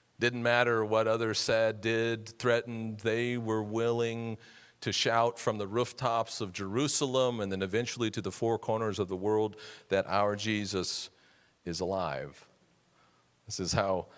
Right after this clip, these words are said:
Michael Licona puts it in his book. He s-, he said this, "After Jesus' death, the disciples endured persecution, and a number of them experienced martyrdom.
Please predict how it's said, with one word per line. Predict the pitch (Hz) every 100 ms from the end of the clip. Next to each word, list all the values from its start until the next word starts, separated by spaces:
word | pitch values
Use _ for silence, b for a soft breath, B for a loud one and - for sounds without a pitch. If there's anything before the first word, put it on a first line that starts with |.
| B
Michael | 101 104 110
Licona | 90 - 107 101
puts | - 107
it | 101
in | -
his | 110 95
book. | 98 87 -
He |
s-, | 101 -
he | 107
said | 104 110 95
this, | 110 104
"After | 110 107 113
Jesus' | 104 113 113 107 101 101 90
death, | 92 107 95 - B B
the | 104
disciples | 104 - 120 120 120 113 104 -
endured | 113 110 104 113 110 98
persecution, | - 107 - 90 - 123 143 - 202 233 - _ _ - B B B
and | 98
a |
number | 98 127 127 123
of | 104
them | 110
experienced | 104 - - 107 107 98
martyrdom. | 98 98 104 82 71